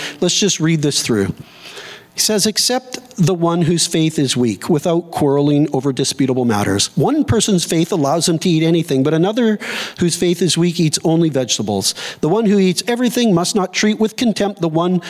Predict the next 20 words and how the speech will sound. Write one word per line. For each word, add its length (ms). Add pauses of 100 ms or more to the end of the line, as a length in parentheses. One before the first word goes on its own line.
who 100
does 240
not. 360 (520)
And 100
the 80
one 200
who 100
does 200
not 220
eat 140
everything 440
must 200
not 200
judge 300
the 80
one 260
who 140
does, 380
for 120
God 640